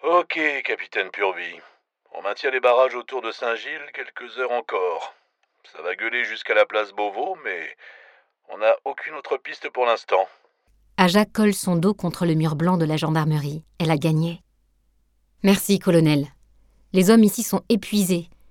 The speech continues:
Speaker 2: Ils ont veillé toute la nuit, mais ils vont pas lâcher. Pas si je leur demande de tenir.
Speaker 1: N'en faites pas trop, capitaine Purvis.
Speaker 2: Comment cela, pas trop ?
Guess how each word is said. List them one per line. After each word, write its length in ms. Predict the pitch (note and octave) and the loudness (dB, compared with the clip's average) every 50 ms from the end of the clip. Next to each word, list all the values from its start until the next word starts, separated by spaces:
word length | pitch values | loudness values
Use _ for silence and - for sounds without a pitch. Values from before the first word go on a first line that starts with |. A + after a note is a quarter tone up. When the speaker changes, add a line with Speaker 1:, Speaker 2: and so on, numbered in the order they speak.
| _ _ _ | _ _ _
Speaker 2:
Ils 220 | - F3 D#3+ F3+ | -4 0 2 4
ont 80 | F3+ E3+ | 6 6
veillé 240 | F3+ G3+ G3 G#3 G3 | 6 6 6 6 4
toute 180 | - A#3+ - | 2 0 0
la 140 | G3+ G#3 G#3+ | 2 4 6
nuit, 240 | G#3+ G#3+ A3+ A#3+ A#3+ | 6 6 6 6 6
mais 320 | A3 F#3 E3+ D#3+ D#3+ D#3 - - - - - - | 6 6 4 2 0 -2 -6 -12 -20 -20 -8 -2
ils 140 | G3 F#3+ E3 | 0 2 4
vont 160 | F#3+ F#3 F3+ | 4 4 4
pas 180 | - - G#3 | 4 4 4
lâcher. 440 | F#3 F3 E3+ - - - D#3 D3 D3 - - - - - | 6 6 4 2 0 -2 -2 -4 -6 -8 -16 -20 -6 -2
Pas 100 | A#3 A3+ | 0 0
si 180 | - - A3 G3+ | 0 2 0 2
je 60 | F3+ | 4
leur 140 | G3 F3 F3 | 4 4 4
demande 260 | F3+ F3+ F3+ E3+ E3 | 4 2 2 2 2
de 80 | D#3+ | 0
tenir. 480 | D#3 - - D3+ D#3 D#3 D#3+ - - - - _ - | 0 0 0 0 0 0 -2 -6 -10 -18 -20 _ -6
Speaker 1:
N'en 80 | G#2 | -6
faites 180 | - - - - | -4 -4 -6 0
pas 140 | - D3 - | 2 2 2
trop, 260 | - - C#3+ C#3+ C3 | 2 2 2 2 2
capitaine 460 | - - G2+ - - - G#2+ G2+ F#2+ | 0 -4 -10 -12 -8 -8 -8 -8 -4
Purvis. 400 | - G#2+ G2 G2 F#2+ G2 G2 F#2 - _ _ _ _ _ _ _ _ | -2 0 0 0 0 -4 -6 -8 -10 _ _ _ _ _ _ _ _
Speaker 2:
Comment 220 | - F#3+ F3 E3+ E3+ | 0 2 4 4 2
cela, 260 | E3 - F3+ E3+ E3+ | 0 0 0 0 0
pas 120 | E3 E3 | 0 0
trop ? 300 | D#3+ - - E3+ E3 E3+ | -2 0 2 2 2 0